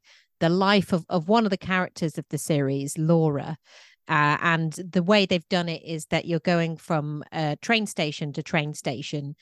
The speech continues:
and each station, uh, each stop, um, is a different part of her life. So it starts from when she's a baby, and it goes all the way up to when she's a full-grown adult, um, and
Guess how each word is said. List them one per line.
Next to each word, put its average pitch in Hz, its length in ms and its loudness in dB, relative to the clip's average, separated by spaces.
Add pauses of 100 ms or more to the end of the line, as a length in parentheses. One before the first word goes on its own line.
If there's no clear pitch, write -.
(340)
and 143 580 -4
each 185 360 -8
station, 151 840 -2
uh, 156 180 -6
each - 240 -8
stop, - 440 0 (240)
um, 143 360 -4
is 156 280 -4 (140)
a 165 100 -4
different - 640 -4 (340)
part 185 460 0
of 190 120 -6
her 160 180 0
life. 160 540 0
So - 160 -4
it - 100 -6
starts - 300 2
from 180 140 -6
when 160 120 -4
she's 151 220 -6
a 160 60 -2
baby, 185 560 2 (380)
and 160 180 -2
it 151 120 -6 (140)
goes 165 200 2
all 185 140 -2
the 175 60 -4
way 156 180 2
up - 120 -4
to 151 360 -6
when 156 180 -4
she's 147 400 -6
a - 80 -8
full-grown 156 460 0
adult, 165 680 0
um, 143 500 -4
and 147 280 -8